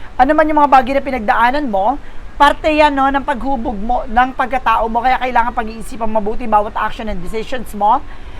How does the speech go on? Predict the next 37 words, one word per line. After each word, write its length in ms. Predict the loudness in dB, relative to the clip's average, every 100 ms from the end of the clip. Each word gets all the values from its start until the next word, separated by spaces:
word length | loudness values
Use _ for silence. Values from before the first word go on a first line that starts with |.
| -10
Some 240 | 4 6 6
of 80 | 4
you 160 | 6
guys, 240 | 8 6 4
na 120 | 0
magkakaroon 440 | 2 2 2 -2
ka 80 | 0
tala-, 280 | 2 2 0 -6 0
talaga 320 | 2 4 2
ng 100 | 2 4
trouble. 480 | 4 4 -2 -4 -8 -10 -10 -10 -10 -14 -8 0
Na 80 |
magkakaroon 600 | 2 4 4 4 4 2
ka 80 | 2 0
dito 220 | 0 0
ng, 200 | 2 0
um, 480 | 0 2 2 2 0 -2
an 160 | -2 -2 -2 -6 -8 -2
adventure. 800 | 0 2 4 2 0 -2 -2 -2 -2 -2 0 2 2 2
What 240 | 6 6
is 80 | 6
the 120 | 2
King 200 | 2 -2
of 80 | 0
Wands? 160 | 2 2
Because 320 | 0 -2 -2
the 80 | -2
Queen 160 | -2
of 80 | 0
Pentacles. 680 | 2 2 0 -4 -2 -2 -2 -4 -6 -6 -4 -4 -4 -4 2 2
Represent, 720 | 6 6 8 6 6 6 8
guys, 320 | 6 6 4 4
with 160 | 4
the 80 | 6
Knight 280 | 6 4 4
of 120 | 0
Wands. 480 | 0 -2 -4 -8